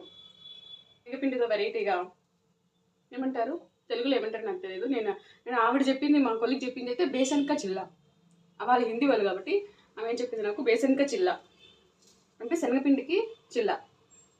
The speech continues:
తెలుగులో. శనగపిండి దోశ, శనగపిండి రొట్టె, ఏదో ఒకటి,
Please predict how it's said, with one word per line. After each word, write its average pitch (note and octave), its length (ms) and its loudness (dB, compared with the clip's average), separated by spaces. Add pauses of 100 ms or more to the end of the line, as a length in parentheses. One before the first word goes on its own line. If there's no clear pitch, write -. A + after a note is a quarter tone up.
(260)
తెలుగులో. G#3+ 300 0 (3250)
శనగపిండి A3+ 420 0
దోశ, A3+ 160 2 (120)
శనగపిండి A3+ 460 2
రొట్టె, G#3+ 280 -2 (140)
ఏదో B3+ 160 6
ఒకటి, - 180 -6